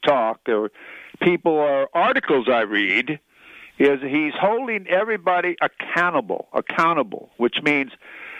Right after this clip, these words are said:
uh, do what you're supposed to do and do it as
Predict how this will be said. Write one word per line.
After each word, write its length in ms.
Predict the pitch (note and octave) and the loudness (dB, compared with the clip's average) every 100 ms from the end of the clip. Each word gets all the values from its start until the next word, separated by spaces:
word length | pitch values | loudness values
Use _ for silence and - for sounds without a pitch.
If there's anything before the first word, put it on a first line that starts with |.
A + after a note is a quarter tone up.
| - - | -10 0
uh, 360 | A#2+ A#2+ - A#2 _ - | 2 2 -2 -4 _ 0
do 160 | F#3+ A3+ | 2 4
what 160 | G#3 - | 0 0
you're 100 | - | -4
supposed 340 | - E3 E3 D3+ | -2 -2 0 -2
to 80 | |
do 260 | B2 D3 C#3+ | -2 0 0
and 140 | B2+ | -2
do 160 | D3 D3+ | -2 0
it 80 | |
as 80 | C#3+ | -2